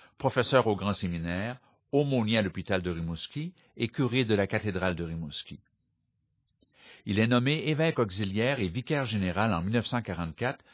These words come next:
puis vicaire capitulaire à la mort de Monseigneur Georges Courchesne. Il devient archevêque de Rimouski le deux mars mille neuf cent cinquante et un.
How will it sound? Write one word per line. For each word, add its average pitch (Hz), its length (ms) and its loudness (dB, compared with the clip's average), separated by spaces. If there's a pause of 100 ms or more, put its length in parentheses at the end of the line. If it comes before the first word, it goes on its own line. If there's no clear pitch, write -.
(240)
puis 127 400 -2
vicaire 135 560 0
capitulaire 113 720 -2
à 87 60 0
la 87 100 2
mort 101 240 2
de 95 60 0
Monseigneur 92 500 0
Georges 104 320 -2
Courchesne. 69 480 -10 (1120)
Il 110 160 0
devient 113 320 4
archevêque 135 480 0
de 117 80 0
Rimouski 107 440 -2
le 110 120 2
deux 127 220 0
mars 120 320 0
mille 104 100 -2
neuf 98 140 0
cent 110 160 -2
cinquante 90 360 -6
et 82 120 -6
un. 64 120 -10